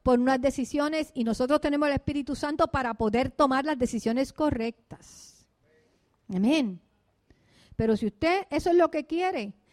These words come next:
si esa es la clase de vida, nadie puede hacer nada. Nadie. Lo va, no importa las veces que pase aquí para que oren, lo exorcicen, le hagan lo que sea. Sí. <laughs> Nada va a pasar.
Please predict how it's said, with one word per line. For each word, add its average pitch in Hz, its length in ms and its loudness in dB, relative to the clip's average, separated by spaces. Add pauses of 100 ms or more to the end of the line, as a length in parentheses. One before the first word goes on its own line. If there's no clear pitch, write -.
(100)
si 220 260 -2
esa 330 220 2
es 392 60 0
la 294 140 -2
clase 349 440 -6
de 277 160 -4
vida, 247 460 -4 (800)
nadie 247 340 -2
puede 294 160 0
hacer 277 300 -6
nada. 226 480 -6 (420)
Nadie. 233 640 -2 (380)
Lo 220 100 -8
va, 233 220 -6
no 285 120 2
importa 381 380 2
las 311 140 2
veces 339 260 -2
que - 140 -4
pase 262 280 -4
aquí 277 320 -6 (300)
para 269 240 0
que 254 160 4
oren, 277 300 4
lo 240 60 2
exorcicen, 254 880 -4 (200)
le 254 100 -4
hagan 359 240 0
lo 381 100 6
que 359 140 -6
sea. 311 460 -4 (680)
Sí. 277 640 0 (720)
<laughs> - 640 -20
Nada 320 320 4
va 381 100 6
a 381 40 4
pasar. 427 300 0